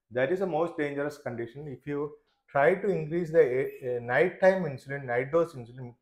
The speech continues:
uh, since the early morning sugars are very high, normal tendency for a doctor is to increase the night dose insulin.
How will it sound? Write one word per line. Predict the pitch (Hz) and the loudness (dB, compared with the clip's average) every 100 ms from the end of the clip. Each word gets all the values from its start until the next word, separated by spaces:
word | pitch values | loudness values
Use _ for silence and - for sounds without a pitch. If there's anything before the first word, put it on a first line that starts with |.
| 131 | -14
uh, | 117 | -12
since | 135 139 - - | -12 -14 -8 -2
the | 123 123 | -2 0
early | 127 160 | -4 -2
morning | 147 151 156 - | -4 -4 -8 -14
sugars | 135 139 135 | -10 -8 -6
are | 120 | -6
very | 113 131 | -4 -2
high, | 120 139 - _ _ _ 113 | 0 -2 -8 _ _ _ -4
normal | 113 143 185 | 0 2 2
tendency | 185 147 143 143 - 151 | 0 -2 -4 -10 -12 -6
for | 139 135 | -2 0
a | 120 | 0
doctor | 110 110 - 135 | -2 -4 -8 -8
is | 147 - _ _ _ - | -8 -14 _ _ _ -8
to | 147 - | -8 -6
increase | 135 135 139 165 202 185 185 | -8 -8 -2 0 0 0 -2
the | 208 - - _ - | -2 -4 -18 _ -6
night | 120 127 135 | -2 0 0
dose | 147 143 | -2 -2
insulin. | 113 101 - | -6 -12 -14